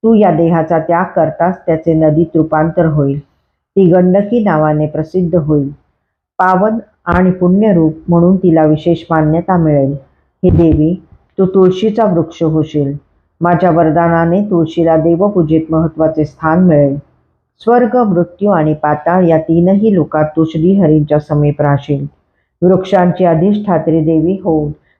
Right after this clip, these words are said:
वैकुंठात दिव्य रूपाने वास करशील. श्री विष्णूंबरोबर एकांतात क्रीडा करशील. तुझ्या शापाप्रमाणे श्रीहरी गंडकी नदीच्या तीरावर पाषाण रूपाने राहतील.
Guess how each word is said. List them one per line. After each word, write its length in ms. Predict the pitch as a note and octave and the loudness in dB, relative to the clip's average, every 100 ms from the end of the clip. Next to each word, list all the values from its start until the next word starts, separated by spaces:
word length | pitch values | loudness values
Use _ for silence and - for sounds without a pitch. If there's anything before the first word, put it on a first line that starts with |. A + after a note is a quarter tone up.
| _ | _
वैकुंठात 520 | F#3+ F#3+ A3 A3 A#3 | 0 0 -2 -2 0
दिव्य 420 | G3 F3 G3 G3 | -2 -2 -2 0
रूपाने 420 | E3+ D#3 D#3 D3+ D3 | -2 -2 -2 0 0
वास 360 | C#3+ D#3 - | 0 -2 -4
करशील. 500 | - C#3 - C#3+ C#3 - _ _ _ _ | -4 -4 -4 -6 -6 -10 _ _ _ _
श्री 220 | - F3+ | -2 2
विष्णूंबरोबर 880 | F3 F3 - F3+ G#3+ F#3+ D#3+ D#3 E3 | 2 0 0 -2 0 2 0 0 0
एकांतात 540 | E3 D#3+ E3 E3+ E3+ E3 | 0 0 0 0 -2 -4
क्रीडा 420 | - D#3+ D#3+ E3+ | -2 0 2 0
करशील. 540 | F3 D#3 - C3 C#3 C#3+ _ _ _ _ _ _ | 0 -2 -2 -6 -6 -10 _ _ _ _ _ _
तुझ्या 240 | A#3 G#3+ A#3 | 2 2 2
शापाप्रमाणे 880 | A#3+ D#3+ - G#3 G3+ D#3 D3+ D#3 D#3 | 0 -2 -2 -2 0 0 0 0 -2
श्रीहरी 540 | D#3+ D#3+ E3+ E3 D#3+ | -4 -2 0 0 2
गंडकी 500 | E3 E3 F3 G3 A3 | 2 2 0 0 2
नदीच्या 460 | F#3 D3+ D#3 D#3 D3+ | 2 2 2 2 0
तीरावर 520 | D#3+ D3+ C#3+ C#3+ D3 | 2 2 2 0 -2
पाषाण 640 | - D#3 D#3+ - F#3+ G#3 | -4 -2 -2 -2 0 2
रूपाने 460 | F#3+ D#3 D3 D3 D3 | 0 0 0 0 2
राहतील. 440 | C#3+ C#3 D3 C#3+ | 0 0 -2 -4